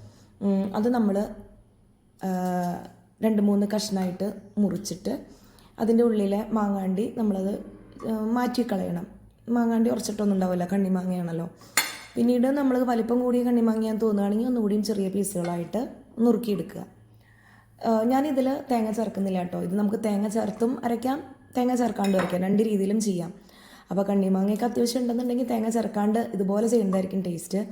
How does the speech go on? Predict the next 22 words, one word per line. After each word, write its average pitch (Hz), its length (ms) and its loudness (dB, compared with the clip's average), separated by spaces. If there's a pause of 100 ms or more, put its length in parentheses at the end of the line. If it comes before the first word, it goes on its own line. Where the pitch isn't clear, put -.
(460)
മാങ്ങ 196 260 4
കുറവാണെന്നുണ്ടെങ്കിൽ 226 1000 2
നമുക്ക് 220 200 -4
കുറച്ച് 208 340 -6 (560)
തേങ്ങയും 233 220 4
കൂടിയൊക്കെ 214 260 2
ചേർത്ത് 196 360 -2
അതിൻ്റെ, 226 440 0 (340)
ഉം, 196 400 0
അളവ് 220 240 2
കൂട്ടാം, 214 360 -2 (340)
അത്ര 196 220 -4
തന്നെ. 170 260 -6 (800)
അപ്പം 262 180 4
ഞാൻ 240 200 4
ദേ 220 80 2
ഇത്രയും 190 500 0
ഒരു, 233 380 0 (140)
ആ, 233 80 -2 (600)
എട്ട് 233 140 -2
പത്ത്, 240 320 -2 (400)
ആ, 226 240 4